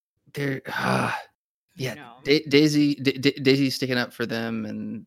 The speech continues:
Speaker 1: and her defiance is badass, and
Speaker 2: Yeah. I really like that scene, like, her just trying to get to him, like, not necessarily using Gemma, but just, like, being like, "Hey,
Speaker 1: Well, to get
Speaker 2: this is
Speaker 1: through
Speaker 2: the
Speaker 1: to
Speaker 2: love
Speaker 1: him.
Speaker 2: of your life." <laughs> Like, yeah.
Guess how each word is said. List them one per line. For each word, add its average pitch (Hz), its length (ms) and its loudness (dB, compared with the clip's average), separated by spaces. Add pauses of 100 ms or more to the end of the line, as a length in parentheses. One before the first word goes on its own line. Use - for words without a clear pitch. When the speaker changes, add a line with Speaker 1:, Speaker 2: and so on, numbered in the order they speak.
(240)
Speaker 1:
and 107 420 -8 (100)
her 120 120 0
defiance 113 600 -4
is 110 120 -12
badass, 101 680 -6
and - 280 -10
Speaker 2:
Yeah. 127 380 -18 (360)
I 175 100 -12
really 175 260 -6
like 147 220 -12
that 143 240 -12
scene, 135 480 -14
like, 147 180 -12
her 165 160 -12
just 143 180 -12
trying 143 220 -14
to 151 100 -16
get 139 260 -10
to 156 80 -18
him, 135 360 -12
like, 139 260 -18 (160)
not 220 220 -6 (220)
necessarily 143 480 -10
using 143 400 -10
Gemma, 131 560 -12
but 156 240 -10
just, - 260 -12
like, 135 300 -14
being 143 100 -16
like, 127 140 -18
"Hey, 165 440 -4 (300)
Speaker 1:
Well, 185 140 4
to 170 100 4
get 175 80 8
Speaker 2:
this - 100 -2
is - 60 -6
Speaker 1:
through 165 320 10
Speaker 2:
the 175 80 4
Speaker 1:
to 214 80 4
Speaker 2:
love 240 120 8
Speaker 1:
him. - 40 2
Speaker 2:
of 214 80 0
your 220 140 0
life." 208 580 4
<laughs> 302 240 0
Like, 247 300 2
yeah. 208 520 2